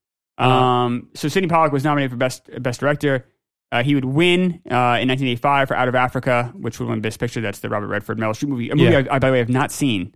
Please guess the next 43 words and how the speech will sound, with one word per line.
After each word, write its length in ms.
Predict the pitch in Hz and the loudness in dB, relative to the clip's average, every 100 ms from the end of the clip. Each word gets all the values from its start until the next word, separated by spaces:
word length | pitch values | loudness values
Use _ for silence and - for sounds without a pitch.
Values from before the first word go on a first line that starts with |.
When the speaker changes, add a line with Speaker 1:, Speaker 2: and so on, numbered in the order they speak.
| - | -4
Speaker 1:
I 100 | 113 | -4
saw 180 | - 110 | -2 -2
a 20 | |
long 220 | 104 110 | 0 -2
time 200 | 104 104 | -2 -4
ago. 80 | 101 | -2
Speaker 2:
Um, 400 | 101 101 98 98 98 | 0 0 -2 -4 -6
Speaker 1:
Long 140 | - | -12
time 200 | - - _ _ _ | -18 -20 _ _ _
ago. 60 | 131 | 0
Speaker 2:
Uh, 500 | 127 120 113 113 110 - _ _ _ _ | 2 2 2 0 -2 -6 _ _ _ _
and, 360 | 127 123 120 120 | -4 -2 0 0
uh, 380 | 117 110 107 76 - _ 139 | 0 0 -2 -4 -12 _ -8
but, 200 | 131 123 | -6 -2
uh, 300 | 120 117 101 | -2 -2 -4
so, 220 | - 139 127 | -4 -6 -2
like, 120 | 135 | -4
this 140 | 143 | -4
is 60 | 143 | -4
kinda 180 | 143 113 | -6 -6
Pollack's, 420 | - 117 117 110 | -4 -2 -2 -4
like, 300 | 101 90 - - _ - | -8 -8 -14 -20 _ -6
peak. 360 | - 113 - - _ | -6 -6 -12 -16 _
Speaker 1:
Yeah. 180 | 147 107 - | 0 0 -4
Speaker 2:
Um, 280 | - 104 98 107 | -8 -6 -6 -6
you 40 | |
know, 100 | 92 | -8
this 240 | 101 101 | -8 -8
and 80 | - | -8
then, 220 | 107 - - | -8 -8 -10
because 280 | 113 117 | -8 -8
the, 200 | - 117 - - _ _ - 117 - _ _ | -6 -8 -8 -16 _ _ -16 -16 -16 _ _
uh, 380 | 98 95 98 101 _ _ - | -8 -8 -10 -12 _ _ -2
Out 100 | 135 | 0
of 40 | |
Africa 220 | 123 - | 0 -2
was 100 | 123 | -4
the 80 | 107 | -2
very 160 | 117 113 | -2 -2
next 180 | 98 - | -2 -4
movie 160 | 104 | -6
he 120 | 92 | -6
made. 360 | 92 95 78 - | -2 -2 -4 -10